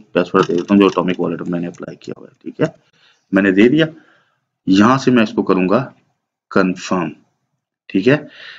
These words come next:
कन्फर्म करने से पहले एक दफा दोबारा चेक कर लेना है आपका वॉलेट बिल्कुल ठीक है, ठीक है जी, कन्फर्म कर दिया। देखिए टेन टीआरएक्स was successfully sent transaction hash, hash ये है,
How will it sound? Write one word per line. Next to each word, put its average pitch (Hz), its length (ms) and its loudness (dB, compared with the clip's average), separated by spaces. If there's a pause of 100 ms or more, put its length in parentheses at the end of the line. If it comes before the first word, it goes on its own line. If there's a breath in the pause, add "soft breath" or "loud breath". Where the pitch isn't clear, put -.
(180 loud breath)
कन्फर्म 110 300 2
करने 113 200 2
से 110 100 0
पहले 107 200 2
एक 107 80 2
दफा 107 160 0
दोबारा 98 280 0
चेक 123 200 -4
कर 120 100 0
लेना 120 180 0
है 123 80 -12 (180)
आपका - 220 -6
वॉलेट 90 240 -2
बिल्कुल 104 240 -2
ठीक 107 200 0
है, 101 60 0
ठीक - 240 -12
है - 60 -10
जी, - 140 -20
कन्फर्म 80 320 -10
कर - 120 -20
दिया। - 280 -20 (1400 loud breath)
देखिए 117 280 2 (100)
टेन 131 260 2
टीआरएक्स 110 500 0
was 98 220 2
successfully 107 540 -2
sent 123 360 -2
transaction 95 480 0
hash, 76 240 -2
hash 98 280 -2
ये 123 180 6
है, 123 60 4